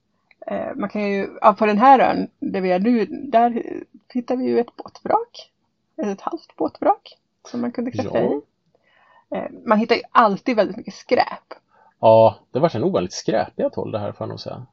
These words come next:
Speaker 1: Nej, den är väldigt utsatt, liksom. Jag tror mycket det.
Speaker 2: Ja.
Speaker 1: Men jag tyckte ändå att det var mer skräp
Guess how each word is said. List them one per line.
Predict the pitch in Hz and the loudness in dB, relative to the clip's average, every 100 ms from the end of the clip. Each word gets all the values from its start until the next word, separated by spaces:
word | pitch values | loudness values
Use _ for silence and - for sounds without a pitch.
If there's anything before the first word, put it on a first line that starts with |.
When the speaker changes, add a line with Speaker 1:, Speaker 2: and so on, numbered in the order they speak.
| - | -10
Speaker 1:
Nej, | 208 208 214 - - - | -4 -4 -4 -8 -12 -12
den | - | -10
är | - | -8
väldigt | 220 - | -8 -8
utsatt, | 208 - - - 254 - | -14 -14 -20 -20 -20 -20
liksom. | - - - | -18 -16 -12
Jag | |
tror | 196 - | -10 -10
mycket | - - - | -10 -12 -12
det. | 233 _ - | -14 _ -6
Speaker 2:
Ja. | 175 - - _ _ - _ _ 247 | -6 -6 -16 _ _ -20 _ _ 2
Speaker 1:
Men | 254 | 4
jag | 240 | 4
tyckte | 294 - 311 | 0 4 6
ändå | 320 | 6
att | 185 - | 4 2
det | |
var | 185 | -2
mer | 202 247 370 349 | 0 2 2 0
skräp | - - - - | -4 -6 -2 -2